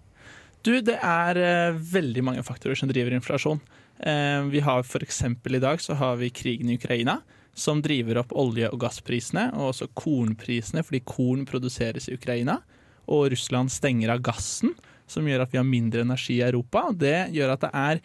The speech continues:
mindre varer enn folk som vil ha det. Så det er større etterspørsel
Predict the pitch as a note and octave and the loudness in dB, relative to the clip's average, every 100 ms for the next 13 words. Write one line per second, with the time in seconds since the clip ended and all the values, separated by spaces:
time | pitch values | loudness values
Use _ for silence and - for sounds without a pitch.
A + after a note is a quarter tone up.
0 | - - - C#3+ C3+ B2+ C#3+ D#3+ D#3+ A2 | -8 -10 -2 0 2 2 2 2 2 2
1 | A2+ F#3 - - _ _ C#3+ C#3+ - B2 | 2 0 -2 -12 _ _ -2 -2 -2 -2
2 | - B2+ B2+ B2 - - - _ - D3 | -2 0 2 0 -2 -6 -10 _ -4 -2
3 | - - B2+ C3 D3+ - B2+ - C3 G3 | -2 0 0 0 -4 -6 -8 -4 0 2